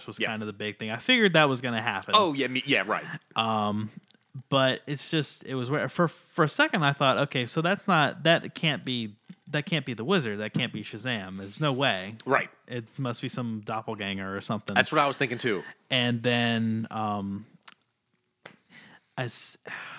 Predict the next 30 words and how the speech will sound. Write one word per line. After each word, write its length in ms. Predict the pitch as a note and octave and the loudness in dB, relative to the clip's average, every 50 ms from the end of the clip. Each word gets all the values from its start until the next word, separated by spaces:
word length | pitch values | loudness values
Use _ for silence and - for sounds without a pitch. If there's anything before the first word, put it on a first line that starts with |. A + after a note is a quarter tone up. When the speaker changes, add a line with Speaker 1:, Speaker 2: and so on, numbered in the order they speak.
| - - - | -16 2 6
Speaker 2:
I 60 | - G3 | 6 8
legit 200 | A3 G#3 - E3+ F3 | 8 8 6 4 4
Speaker 1:
man. 20 | A#2+ A#2+ | 4 2
Speaker 2:
didn't 80 | A#2 A2 | 0 0
see 100 | - A#2+ | 0 -2
it 40 | G#2+ | -2
coming, 200 | - A2 F#2+ F2+ | -2 -6 -6 -6
Steven. 220 | - - E2 D#2 C3+ | -6 -8 -6 -4 0
Speaker 1:
Yeah, 80 | C3 | 2
I 60 | D3+ | 4
didn't 200 | F#3 G#3 F#3+ D#3+ | 6 6 6 6
see 160 | - - E3+ D3+ | 6 6 6 6
it 60 | C#3 | 6
coming. 200 | - C#3+ C#3+ D3 | 6 6 6 6
Speaker 2:
I 20 | |
legit 300 | D#3+ D3 A#2+ A2+ D3 B2+ | 6 4 4 2 0 0
did. 100 | A#2+ A2+ | 0 0
I 100 | A#2 C3+ D3 | 2 2 2
really 220 | D3 D#3 D#3 C3+ | 2 2 0 2
thought 220 | - C3+ B2 A#2 | 2 2 0 2
it 120 | G2+ G#2+ A2 | 0 -2 -4
was 140 | G#2 G2+ F#2+ | -4 -4 -4
gonna 140 | A#2 G#2+ | -4 -2
be 80 | G#2 A2 | -2 -2
revealed 260 | G#2 F#2 G2+ G2+ F#2+ | -2 -2 -2 -4 -2
the 80 | F#2+ F#2+ | -4 -4
Wizard 220 | F#2 F#2+ F#2 F#2 | -4 -4 -4 -4
was 120 | F#2 F2 D#2+ | -6 -8 -6
a 40 | |
doppelganger. 400 | D#2+ E2 D#2 - D2+ C#2+ C#2+ - | -6 -8 -8 -8 -12 -18 -18 -18